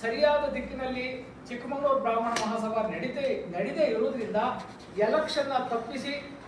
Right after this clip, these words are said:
ನಮ್ಮ ಸಮುದಾಯಕ್ಕೆ ಆಗಬಹುದಾದ ನಷ್ಟವನ್ನ ಕಡಿಮೆ ಮಾಡಿ ಅಥವಾ ಇಲ್ಲದ ಹಾಗೆ ಮಾಡಿ ಚುನಾವಣೆಯನ್ನ ಮಾಡದಲ್ಲೇನೆ ನಮ್ಮ ಅಭ್ಯರ್ಥಿಗಳನ್ನು ನಿಲ್ಲಿಸಿ, ಯಾರು ನಿಜವಾದ ಸಮಾಜ ಸೇವೆಯಲ್ಲಿ ಪಾಲ್ಗೊಳ್ತಾರೋ ಅವ್ರನ್ನ ಅಭ್ಯರ್ಥಿಗಳನ್ನಾಗಿ ಮಾಡಿ,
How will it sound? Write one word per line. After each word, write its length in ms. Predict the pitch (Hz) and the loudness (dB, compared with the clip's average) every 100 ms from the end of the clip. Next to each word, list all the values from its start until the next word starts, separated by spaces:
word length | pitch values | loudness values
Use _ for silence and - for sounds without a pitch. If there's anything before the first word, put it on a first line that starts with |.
| 156 | -8
ನಮ್ಮ 320 | 190 233 294 277 233 | -4 0 2 2 2
ಸಮುದಾಯಕ್ಕೆ 640 | 233 285 285 277 - 262 | 2 4 4 4 2 0
ಆಗಬಹುದಾದ 840 | 262 240 240 254 240 240 233 226 226 196 180 | 0 0 0 0 0 0 2 2 0 -2 -2
ನಷ್ಟವನ್ನ 500 | 190 - 262 254 247 262 - - - 127 117 120 107 104 107 - - - - - - - | -4 -4 -2 0 0 0 -2 -8 -8 -8 -6 -6 -8 -10 -12 -14 -16 -18 -18 -18 -6 4
ಕಡಿಮೆ 420 | 233 294 311 302 | 4 8 8 8
ಮಾಡಿ 240 | 277 269 | 4 2
ಅಥವಾ 320 | 294 - 247 - | 2 0 2 2
ಇಲ್ಲದ 280 | 220 277 320 | 2 4 8
ಹಾಗೆ 280 | 269 269 262 | 8 6 4
ಮಾಡಿ 280 | 214 240 - - - - | 2 2 4 2 -2 -6
ಚುನಾವಣೆಯನ್ನ 720 | 240 285 294 294 277 269 262 269 269 - - - | 0 4 4 4 0 -2 0 0 -2 -4 -12 -6
ಮಾಡದಲ್ಲೇನೆ 680 | 175 294 311 311 285 254 269 269 - - | 2 6 8 8 6 4 -2 -4 -8 -8
ನಮ್ಮ 200 | 214 240 | -4 0
ಅಭ್ಯರ್ಥಿಗಳನ್ನು 760 | 254 - - 277 262 254 240 226 | 4 4 4 2 2 0 0 2
ನಿಲ್ಲಿಸಿ, 520 | 226 285 - 214 - | 0 0 0 0 0
ಯಾರು 320 | 190 240 262 | 2 2 2
ನಿಜವಾದ 360 | 233 - 285 294 - | 0 2 4 4 4
ಸಮಾಜ 260 | 240 254 233 | 0 0 -2
ಸೇವೆಯಲ್ಲಿ 840 | 254 240 233 233 233 208 - - - - - | -4 -4 -2 2 6 6 4 -6 -12 -16 -6
ಪಾಲ್ಗೊಳ್ತಾರೋ 600 | 190 262 294 262 247 240 | 4 6 6 2 2 2
ಅವ್ರನ್ನ 380 | 254 220 220 240 220 - - - 196 | 4 4 2 2 0 -2 -8 -4 0
ಅಭ್ಯರ್ಥಿಗಳನ್ನಾಗಿ 840 | 202 269 269 240 233 226 220 214 | 2 2 0 -2 -2 0 -2 0
ಮಾಡಿ, 220 | 202 220 | 0 0